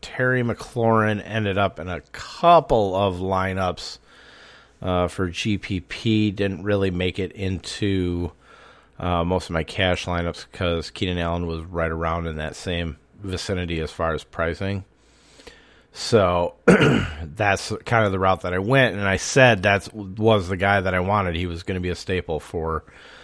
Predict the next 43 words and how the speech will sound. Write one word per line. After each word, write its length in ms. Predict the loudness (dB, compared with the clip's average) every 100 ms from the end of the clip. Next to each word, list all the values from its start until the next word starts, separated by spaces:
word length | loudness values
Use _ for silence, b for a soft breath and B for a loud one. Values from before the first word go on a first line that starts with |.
| B B -6
uh, 160 | -4
cash 320 | -2 2 2 0
for 180 | -6
me 120 | -4 -4
this 280 | -4 -6
week, 320 | -2 -2 -2 -6
even 240 | -8 -4
on 140 | -4 -4
the 40 |
half 300 | -6 -6 -6
point 180 | -8 -10
P 140 | -12
P 120 | -14 -10
R 140 | -10
sites. 400 | -6 -6 -6 -10 -20 B B B B
Moving 360 | 8 10 10 10
on, 160 | 8 8
we 120 | 8
have 180 | 8 8
the 80 |
New 180 | 6 8
Orleans 380 | 8 8 6 2
Saints 420 | 0 2 4 0
twenty-four 500 | 0 2 2 2 2
to 80 | 2
nine. 520 | 2 4 6 6 2 -2 -10
Told 520 | 6 10 12 10 8
you, 360 | 4 4 2
told 500 | 2 4 6 6 4
you, 240 | 4 4 4
told 440 | 4 8 8 8
you. 120 | 2
We 140 | 0 0
will 240 | 0 -2
start 260 | 0 -2 -2
with 80 | -4
the 80 |
Saints 300 | -6 -6 -6
side 260 | -4 -4 -4
here 180 | -4 -6
any 220 | -4 -4
which 240 | -4 -6
way. 200 | -4 -4